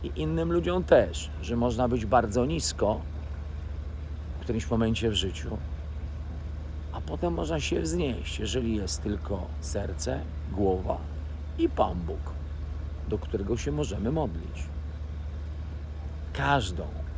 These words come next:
przeszkodę możemy pokonać, jeżeli mamy w sobie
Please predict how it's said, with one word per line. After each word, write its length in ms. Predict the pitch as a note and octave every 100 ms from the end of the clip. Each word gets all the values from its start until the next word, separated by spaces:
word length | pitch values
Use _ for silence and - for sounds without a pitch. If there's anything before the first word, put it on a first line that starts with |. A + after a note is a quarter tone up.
| - -
przeszkodę 540 | - - - - C3 D3
możemy 380 | C#3+ C#3 D3+ D#3
pokonać, 640 | F3 - G#2 F2 - - - -
jeżeli 280 | F#2 F2+ G#2
mamy 260 | A2+ A#2+ A2+
w 60 |
sobie 460 | - A#2+ A#2 B2